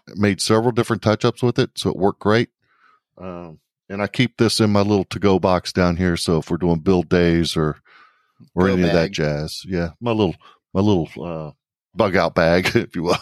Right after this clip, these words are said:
Speaker 1: But, uh, yeah, great little tool.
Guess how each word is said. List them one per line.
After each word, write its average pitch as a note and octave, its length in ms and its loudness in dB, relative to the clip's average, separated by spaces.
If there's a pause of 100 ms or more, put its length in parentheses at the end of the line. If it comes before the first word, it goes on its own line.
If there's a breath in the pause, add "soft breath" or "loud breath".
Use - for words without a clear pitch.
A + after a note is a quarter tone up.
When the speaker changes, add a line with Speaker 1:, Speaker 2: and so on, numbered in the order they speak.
(600 loud breath)
Speaker 1:
But, G2 180 0
uh, E2+ 140 0 (520)
yeah, A#2 180 2 (640)
great C3 240 0
little B2 160 0
tool. E2+ 400 0